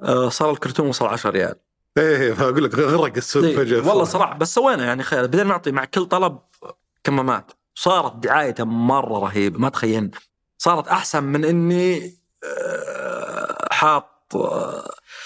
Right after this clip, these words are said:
Speaker 1: صرنا نحط الظاهر كل ثلاثين
Speaker 2: كأنه
Speaker 1: كمامة.
Speaker 2: مفاجأة تكون للعميل، ما
Speaker 1: بالضبط،
Speaker 2: يتوقع.
Speaker 1: إنه شو، وش التقدير ذا اللي ترسل لي
Speaker 2: آه،
Speaker 1: كمامة؟
Speaker 2: أنتم إيش خلاكم توجهون لتصنيع المنتجات؟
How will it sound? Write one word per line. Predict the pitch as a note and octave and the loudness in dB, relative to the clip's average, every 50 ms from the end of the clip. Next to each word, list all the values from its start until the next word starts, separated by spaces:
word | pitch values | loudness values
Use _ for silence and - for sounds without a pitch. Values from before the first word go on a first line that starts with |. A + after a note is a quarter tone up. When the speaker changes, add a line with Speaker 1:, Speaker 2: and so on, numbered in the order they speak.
| - - - | -18 -14 -6
Speaker 1:
صرنا | - - E3+ D#3+ | -2 0 0 0
نحط | D#3 D3 B2+ - C3+ - | 0 -2 -4 -8 -8 -4
الظاهر | C3 B2+ C#3+ C3 A#2+ | -2 0 0 0 0
كل | - C3+ | -2 -2
ثلاثين | A#2 C3 A#2+ - C3+ A#2+ | 0 0 0 0 0 0
Speaker 2:
كأنه | A#2 - E3 | 2 2 2
Speaker 1:
كمامة. | F3+ F#3+ G3 | 2 2 2
Speaker 2:
مفاجأة | - G3 G#3 E3+ C#3 B2 G2+ G#2 | 2 2 2 2 2 0 0 -2
تكون | G#2+ - - B2+ A#2 | 0 0 0 2 2
للعميل، | A2+ A2+ G#2+ A2 A#2+ B2 | 2 4 4 4 4 4
ما | F3 F3 | 2 2
Speaker 1:
بالضبط، | B2 G#3 G3+ - | 2 2 2 2
Speaker 2:
يتوقع. | C3 B2 F#3+ F3 | 2 0 2 2
Speaker 1:
إنه | - D#3+ | 2 0
شو، | - - G4+ - - | 0 0 0 2 2
وش | G#3+ G3+ - | 2 0 -2
التقدير | - - - - - C#3+ C#3+ E3+ F#3+ D#3 | -4 -4 -2 -2 -2 0 2 2 2 2
ذا | C3 C#3+ | 2 0
اللي | C#3 A#2+ | -2 -2
ترسل | A2 - - - - D3 | -4 -6 -6 -4 -2 -2
لي | B2+ A2+ | -2 -2
Speaker 2:
آه، | |
Speaker 1:
كمامة؟ | - - - - A2 A2 | -2 0 0 2 2 2
Speaker 2:
أنتم | E3+ C3 E3 | 0 0 0
إيش | E3 - | -2 0
خلاكم | G3 A3 A3 A3 F#3+ | 0 0 0 0 0
توجهون | E3+ D#3+ C#3+ B2 C#3 C#3 C3+ A#2+ G#2+ | 0 0 0 0 0 -2 0 -2 -2
لتصنيع | F#2+ - - - - A#2+ A2 | -4 -4 -4 -2 0 0 0
المنتجات؟ | G#2+ G#2 F#2+ - G#2+ G#2 G2 - | 0 -2 0 -2 -2 -2 -2 -6